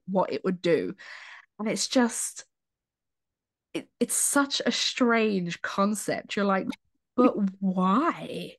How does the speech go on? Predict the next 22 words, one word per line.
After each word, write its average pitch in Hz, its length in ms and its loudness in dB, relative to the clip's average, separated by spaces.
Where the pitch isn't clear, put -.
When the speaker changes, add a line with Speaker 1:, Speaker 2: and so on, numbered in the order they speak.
Speaker 2:
Yeah. 214 540 6
Speaker 1:
Um, 180 260 -2
what 277 460 6
do 311 80 2
you 285 80 4
think 285 260 0
Cronenberg 247 500 4
was 185 120 -4
trying 214 180 -2
to 208 60 0
say 208 300 2
about 180 360 -2
this, 185 280 -2
like, 180 260 -2
scientist 202 760 -4
creating 190 600 -2
this 180 260 -6
S 185 240 -4
T - 180 -2
D 185 180 -2
parasite? 180 680 -4
Speaker 2:
Oh, 214 260 -4